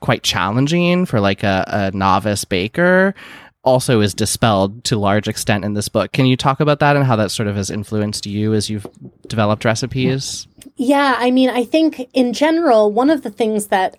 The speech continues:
Speaker 2: I strive to do with baking is, uh,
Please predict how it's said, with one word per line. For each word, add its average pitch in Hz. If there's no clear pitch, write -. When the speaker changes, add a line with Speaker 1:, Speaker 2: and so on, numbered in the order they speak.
Speaker 2:
I 196
strive 196
to -
do 180
with 165
baking 160
is, 160
uh, 156